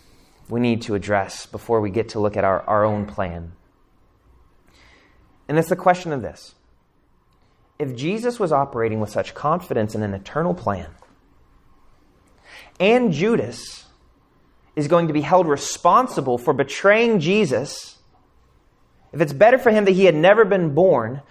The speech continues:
that means he's going to be paying the penalty for his sin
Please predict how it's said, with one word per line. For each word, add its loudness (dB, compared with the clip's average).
that -6
means 0
he's 4
going 4
to -4
be -2
paying 2
the -8
penalty 2
for 2
his 0
sin 2